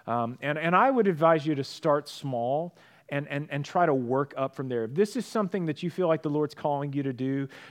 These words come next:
then I would say, hey, start with a twelve-hour fast. Start, start by saying, "Hey, I, I might eat a little br-, bit of breakfast early, but I'm not gonna eat lunch, and I'm, I'm just gonna pretty much spend the day not eating until it's supper time."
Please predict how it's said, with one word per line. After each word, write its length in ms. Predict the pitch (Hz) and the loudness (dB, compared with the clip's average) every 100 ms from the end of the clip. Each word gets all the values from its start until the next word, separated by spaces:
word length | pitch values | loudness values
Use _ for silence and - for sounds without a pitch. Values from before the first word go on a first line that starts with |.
| - | -2
then 100 | 156 | 4
I 120 | 175 | 4
would 120 | 208 | 4
say, 160 | - 165 | 0 -2
hey, 140 | 156 | 0
start 340 | 170 - 208 208 | -4 2 2 2
with 100 | 185 | 0
a 20 | |
twelve-hour 800 | 160 - - 156 165 143 131 117 | -2 -4 2 4 4 4 2 0
fast. 640 | 110 - 123 95 - - - - | -4 -4 -4 -4 -10 -18 -20 -14
Start, 500 | - 196 196 175 165 | 2 6 6 2 -6
start 180 | - 220 | 4 4
by 120 | 202 | 4
saying, 300 | - 190 160 | 0 -2 0
"Hey, 240 | 151 180 - - - | 2 2 2 -8 -2
I, 140 | 165 | 0
I 100 | 156 | 4
might 240 | 185 196 185 | 4 4 2
eat 160 | 180 | 4
a 60 | 165 | 4
little 340 | 151 160 180 | 4 4 2
br-, 140 | 147 175 | 0 0
bit 220 | 170 170 | 0 0
of 100 | - | 2
breakfast 600 | 180 170 - 170 - - - - | 0 0 -2 -4 -4 -18 -20 -6
early, 460 | 156 185 190 185 175 - - | 0 2 4 2 0 -8 -2
but 160 | 147 151 | 2 2
I'm 120 | 151 | 4
not 160 | 160 175 | 2 2
gonna 140 | 175 | -2
eat 120 | 160 | -4
lunch, 400 | 156 143 139 - - | -4 -2 -2 -8 -8
and 240 | 135 135 120 | -6 -6 -6
I'm, 160 | 135 131 | -6 -4
I'm 140 | 143 | -4
just 200 | 135 - | -6 -4
gonna 220 | 190 151 - _ _ _ _ | 0 0 -2 _ _ _ _
pretty 220 | - 196 | -2 0
much 180 | 185 151 | 0 -2
spend 320 | - - 160 | -6 -6 -4
the 60 | 139 | -2
day 320 | 123 131 127 | 0 2 0
not 300 | 123 120 123 | -2 -4 -4
eating 340 | 120 120 120 117 | -6 -6 -4 -6
until 280 | 110 120 107 | -6 -6 -6
it's 100 | - | -4
supper 320 | 127 117 113 | -4 -4 -8
time." 480 | 117 98 92 98 | -10 -10 -12 -14